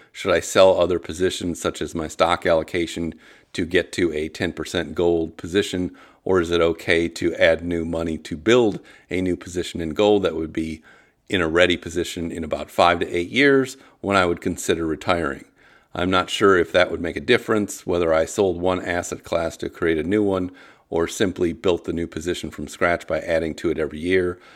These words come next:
I'm about eighty percent stocks, fifteen percent bonds, and the rest in cash. I'm very close to my true F I number, but want to create a very large buffer to protect against the unknown.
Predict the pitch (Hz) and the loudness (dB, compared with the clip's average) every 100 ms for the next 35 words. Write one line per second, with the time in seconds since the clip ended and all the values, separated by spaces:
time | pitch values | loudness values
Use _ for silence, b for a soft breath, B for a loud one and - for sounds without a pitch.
0 | B B 82 82 76 - 101 92 90 87 | B B -4 0 -2 0 2 2 0 -6
1 | - 80 - 113 107 101 - 95 - 87 | -6 -8 0 4 4 2 -4 -6 -4 -8
2 | - 87 82 76 95 95 90 82 76 76 | -8 -8 -8 0 2 2 0 -4 -6 -6
3 | - - - 82 73 67 - B B B | -8 -12 -6 -4 -4 -8 -16 B B B
4 | B 87 87 82 - 95 - - 78 - | B 0 4 4 4 0 0 -6 -8 -4
5 | - 95 85 82 87 90 90 87 87 85 | 0 0 0 0 0 0 0 0 0 -2
6 | B B B 80 85 87 85 - - 82 | B B B -10 -4 -2 -2 -6 -8 -6
7 | 90 82 78 78 87 82 80 78 76 - | -2 -2 -2 0 2 2 2 0 -2 2
8 | 101 - 92 - 92 98 - 90 - 87 | 2 2 -2 -4 -10 -10 -2 -2 -2 -2
9 | 87 82 - - 76 73 76 107 78 | 0 0 -4 -4 -4 -4 0 0 -2